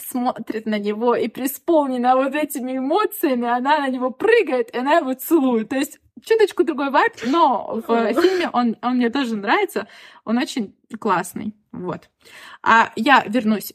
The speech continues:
Speaker 1: к списку. У меня, я составила список из четырех книг, э, горяченьких книг на Хэллоуин для всех подвальных романтиков, потому что я понимаю, что Гарри Поттер — это для подвальных романтиков, особенно если это Драмиона.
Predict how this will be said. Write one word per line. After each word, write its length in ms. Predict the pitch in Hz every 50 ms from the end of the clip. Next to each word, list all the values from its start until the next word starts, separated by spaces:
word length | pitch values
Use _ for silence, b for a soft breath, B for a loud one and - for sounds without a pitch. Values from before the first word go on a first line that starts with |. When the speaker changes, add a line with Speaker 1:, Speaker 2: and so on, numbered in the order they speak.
| -
Speaker 1:
к 60 | - -
списку. 500 | - - 349 403 - - - 208 - -
У 80 | - 208
меня, 460 | 214 208 247 269 269 262 220 - - -
я 160 | - 254 247
составила 400 | - 262 - - 277 262 226 -
список 420 | - - - 277 269 - 214 -
из 140 | - 262 240
четырех 420 | - - - - - 220 233 262
книг, 300 | - 311 320 392 453 - - _ _ _ _ _ _ _ _ _ B B B B B B B
э, 120 | - 202 208
горяченьких 600 | 226 247 269 294 262 254 - 226 202 - 190 -
книг 400 | - - 208 170 156 - - _ _ _ _ _ _ _ _ _ _ - - _
на 120 | - 226 220
Хэллоуин 560 | - - 330 403 392 320 214 180 185 208 214 -
для 160 | 208 226 220
всех 220 | - - 262 220
подвальных 420 | - 220 208 208 208 208 208 208 -
романтиков, 440 | 208 214 254 339 370 - - 214 -
потому 200 | - - 226 233
что 140 | - -
я 60 | 220 208
понимаю, 320 | 226 220 220 220 208 202
что 160 | - - 214
Гарри 160 | 202 202 202
Поттер — 480 | 226 - - 208 208 208 196 190 294 294 - _ _ B B B B B B B B
это 220 | - 285 330 - 262
для 160 | 247 302 -
подвальных 480 | - 277 285 294 427 494 494 480 -
романтиков, 720 | - 427 381 370 370 392 370 - 359 - 359 339 370 349 - - -
особенно 380 | - 294 294 - 311 285 - -
если 200 | 311 - 302 254
это 120 | 254 277
Драмиона. 600 | 233 254 262 262 254 254 254 262 254 247 240 240